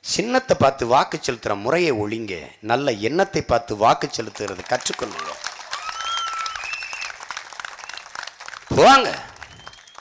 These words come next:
நாங்க ஏன் வீதி வீதிக்கு வந்து பேசுறது இல்ல? நான் வந்து வண்டியில ஏறி கும்பிடுங்கள, நான் வரமாட்டேன்ட்டேன் என் தம்பிகள்ட்ட. இனமானத்துக்கு போராட வந்தேன், தன்மானத்தை இழந்துட்டுலாம் என்னால போராட முடியாது,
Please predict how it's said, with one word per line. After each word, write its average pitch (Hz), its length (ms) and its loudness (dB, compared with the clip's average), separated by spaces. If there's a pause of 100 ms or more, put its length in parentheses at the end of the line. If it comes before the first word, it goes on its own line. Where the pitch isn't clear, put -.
(800)
நாங்க 185 240 4
ஏன் 214 120 4
வீதி 196 200 -4
வீதிக்கு 175 340 -8
வந்து 151 80 -12
பேசுறது 139 320 -6
இல்ல? 135 140 0
நான் 135 140 2
வந்து 135 260 -2
வண்டியில 143 300 -2
ஏறி 131 160 0
கும்பிடுங்கள, 123 520 -6
நான் 120 220 2
வரமாட்டேன்ட்டேன் 127 380 -4
என் 95 200 -6
தம்பிகள்ட்ட. 95 480 -8 (960)
இனமானத்துக்கு 214 680 0
போராட 202 380 0
வந்தேன், 110 400 -6
தன்மானத்தை 175 540 -2
இழந்துட்டுலாம் 135 440 -6
என்னால 117 300 -4
போராட 110 240 -6
முடியாது, 90 380 -14